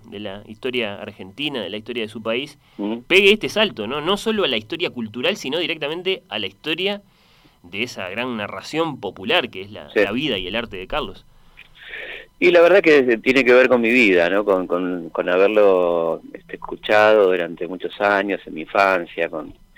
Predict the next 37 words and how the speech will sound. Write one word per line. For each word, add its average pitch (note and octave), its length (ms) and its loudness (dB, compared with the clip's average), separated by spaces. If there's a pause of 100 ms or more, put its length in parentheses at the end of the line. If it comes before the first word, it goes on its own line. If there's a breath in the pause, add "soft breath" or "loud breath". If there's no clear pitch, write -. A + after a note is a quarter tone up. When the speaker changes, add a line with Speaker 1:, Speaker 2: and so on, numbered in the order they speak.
(300 loud breath)
Speaker 2:
mis E2 160 -12
padres, F#2+ 420 4
mis E2 180 -12
abuelos, F2+ 640 0
este, D2 560 -4 (400)
y, E2 640 -8
y, F2 100 -6
y, F#2 300 -6
y G#2 100 -8
tenía B2+ 300 2
muchas C#3+ 240 -2
ganas G#2 240 2
de F2 80 -2
entrar E2+ 220 -4
a F#2+ 40 -4
esta - 160 -2
biografía F2 480 2
distinta, G2+ 480 -2
que G#2 80 -6
es - 80 -12
un G#2 100 -8
poco G#2+ 360 2 (720 loud breath)
una A2 180 2
historia A2+ 320 4
argentina A2+ 760 0
y G2 60 2
del F#2+ 180 0
mundo A2+ 380 2
en F#2 80 2
esos F#2 300 -8
años, A2 400 0 (280)
entre F#2 300 -6
mil F#2+ 180 -4
novecientos, F#2+ 640 -6
Speaker 1:
Mm. - 320 -20 (480)
Speaker 2:
este, D2+ 640 -10
mil, F#2 180 -12